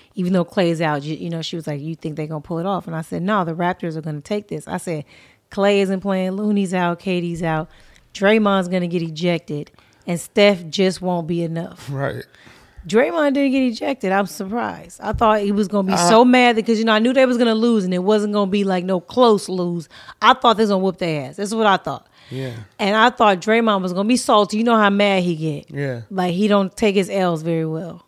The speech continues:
Speaker 2: Yeah.
Speaker 1: And I just thought he was gonna do some goofy shit and get ejected, but he didn't. He held himself together.
Speaker 2: Yeah.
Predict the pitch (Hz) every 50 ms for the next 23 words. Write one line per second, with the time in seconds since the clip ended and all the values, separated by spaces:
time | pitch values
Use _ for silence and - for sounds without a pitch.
0 | _ - 127 135 131 113 107 107 - _ _ _ _ - 196 190 202 208 208 196
1 | 190 185 - 214 202 196 196 202 214 196 185 185 185 190 180 - 180 160 151 180
2 | 196 190 170 180 165 - - 180 170 160 160 170 165 170 165 156 170 165 165 -
3 | - 160 156 180 190 208 220 196 220 196 170 156 147 143 147 - 220 202 202 214
4 | 202 196 185 175 - 190 185 175 - 160 160 156 151 156 _ _ _ _ _ _
5 | _ 123 117 101 92 98